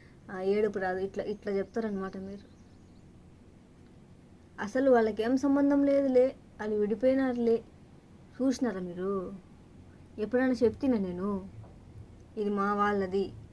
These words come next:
అది మా వాళ్ళది"? ఇంకో కొందరు ఏందంటే, ఈ రేకులను క్లీన్ చేసి, చీ-, క్లీన్ చేసిన వీడియోకైతే,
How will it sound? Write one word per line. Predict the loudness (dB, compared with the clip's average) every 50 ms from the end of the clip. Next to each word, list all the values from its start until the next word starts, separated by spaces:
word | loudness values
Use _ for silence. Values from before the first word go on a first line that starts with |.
| -20 -12 -6
అది | -2 0 0
మా | 0 0 0 0
వాళ్ళది"? | 0 0 -2 -2 -4 -6 -10 -12 -16 -18 -20 -20 -20 -12
ఇంకో | 0 4 4 6
కొందరు | 6 6 6 6 6 6
ఏందంటే, | 6 4 4 4 4 2 2 0 -4 -4 -6 -20 -20 -20 -20 -20 -20 -10 -2
ఈ | 0 6
రేకులను | 8 8 8 8 6 2 0 0 0 0 2
క్లీన్ | 2 4 6 6 6
చేసి, | 6 4 2 2 -2 0 2 2 2 2 2
చీ-, | 0 0 -2 -2 -2 -2 -4 -4
క్లీన్ | -4 0 2 4 4 4
చేసిన | 4 4 4 2 2
వీడియోకైతే, | 4 2 2 4 4 2 2 2 -2 -2 -2 -6